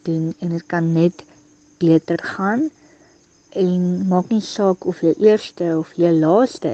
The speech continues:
is nie. Um, almal was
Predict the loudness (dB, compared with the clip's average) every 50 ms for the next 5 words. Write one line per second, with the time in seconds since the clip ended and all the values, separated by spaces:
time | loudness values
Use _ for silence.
0 | -4 -4 -6 -8 -10 -12 -10 -8 -6 -6 -8 -8 _ _ _ _ -20 -20 -20 -20
1 | _ -10 -8 -6 -4 -4 -4 -4 -6 -8 _ _ _ _ _ _ _ _ _ -6
2 | -4 -2 0 0 0 0 0 0 -2 0 -2 0 0 0 -2 -6 -10 -20 -20 -20
3 | -20